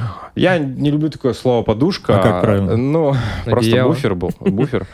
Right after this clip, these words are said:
Speaker 1: Подушка, да, то есть при-, тебе падать приходится на нее, раз подушка. А здесь у нас был буфер, и за счет него, э, мы, получается, платили зарплату. А, были задержки, да,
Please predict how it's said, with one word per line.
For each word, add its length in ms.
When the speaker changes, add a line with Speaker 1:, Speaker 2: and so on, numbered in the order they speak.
Speaker 1:
Подушка, 460
да, 300
то 140
есть 140
при-, 420
тебе 220
падать 320
приходится 520
на 120
нее, 300
раз 200
подушка. 500
А 220
здесь 400
у 20
нас 140
был 160
буфер, 460
и 260
за 100
счет 240
него, 420
э, 280
мы, 240
получается, 420
платили 320
зарплату. 800
А, 220
были 200
задержки, 640
да, 320